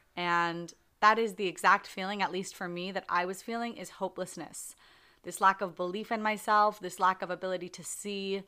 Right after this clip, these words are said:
my path, and really just a feeling of being paralyzed with inaction, feeling like I don't even know what the next step is, and I don't know how to get there, and I don't even know where I'm going.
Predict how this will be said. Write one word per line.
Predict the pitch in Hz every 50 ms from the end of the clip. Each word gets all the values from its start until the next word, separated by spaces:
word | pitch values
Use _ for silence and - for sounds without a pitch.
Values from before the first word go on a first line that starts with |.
| _ _ _
my | - 180 170 170
path, | - - - - 220 220 220 220 226 208 - - - - _ _ -
and | 196 196 190
really | 226 233 262 247
just | 214 208 - -
a | 196
feeling | - - 208 202 208 214 202
of | 190 160
being | - 190 190 180
paralyzed | - - - - 240 240 240 233 214 180 156 151 - - - - - - - _ _ _ _ _ _ _ -
with | 185 185
inaction, | 180 180 170 175 175 180 - - - 156 147 - - - _ _ _ _ _ _ _ _ _ -
feeling | - 196 190 190 190
like | 185 180 170 - -
I | 190 196 202
don't | 202 202 196
even | 190 165 175 170
know | 170 165
what | 160 160 160 -
the | 165
next | 151 - - - -
step | - - 202 208 214 -
is, | 220 220 214 214 196 180
and | - 180
I | 170 175
don't | 180 175 175
know | 170 165
how | 156 165 165
to | 160 156
get | 139 185 190 196 -
there, | - 202 196 190 190
and | 185 185 190
I | 190
don't | 196 196 196
even | 190 180 196
know | 190 180
where | 175 175 165
I'm | 160 160 160
going. | 147 - 175 190 202 208 208 208 202 202 196